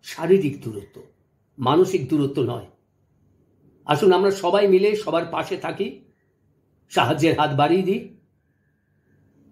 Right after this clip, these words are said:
সবাই ভালো থাকবেন, সুস্থ থাকবেন, আর প্রয়োজন না পড়লে বাড়ি থেকে বেরোবেন না। ভালো থাকুন সবাই, সাবধানে থাকুন, সুস্থ থাকুন, আর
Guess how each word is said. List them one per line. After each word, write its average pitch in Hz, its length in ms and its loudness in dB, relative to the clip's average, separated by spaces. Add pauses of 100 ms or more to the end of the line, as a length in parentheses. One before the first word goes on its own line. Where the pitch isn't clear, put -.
(160)
সবাই 143 300 2
ভালো 160 260 0
থাকবেন, 170 340 0 (600)
সুস্থ 185 260 0
থাকবেন, 180 380 2 (480)
আর 190 100 2 (100)
প্রয়োজন 226 440 4 (100)
না 151 240 2
পড়লে 175 360 0 (540)
বাড়ি 147 260 0
থেকে 147 220 -4
বেরোবেন 127 380 -2
না। 98 140 -16 (1040)
ভালো 131 240 0
থাকুন 113 280 -4
সবাই, - 320 -14 (840)
সাবধানে 127 500 -6
থাকুন, - 300 -14 (680)
সুস্থ - 340 -4
থাকুন, 160 340 2 (500)
আর 160 100 -8